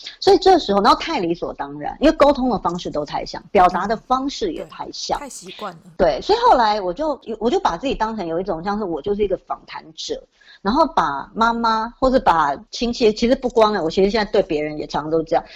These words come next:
Speaker 1: 就是你会用一种新的眼光去看你眼前的这个人，我会去观察他讲话的方式或什么。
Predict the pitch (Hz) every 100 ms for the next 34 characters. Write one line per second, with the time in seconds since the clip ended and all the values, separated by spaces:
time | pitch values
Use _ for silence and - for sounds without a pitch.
0 | - - 381 403 196 285 294 285 165 -
1 | 254 269 196 160 143 185 214 226 208 170
2 | 170 - - 143 151 160 160 143 120 -
3 | 175 240 294 262 269 262 190 220 214 -
4 | 208 220 202 226 262 - 254 254 214 214
5 | 214 160 -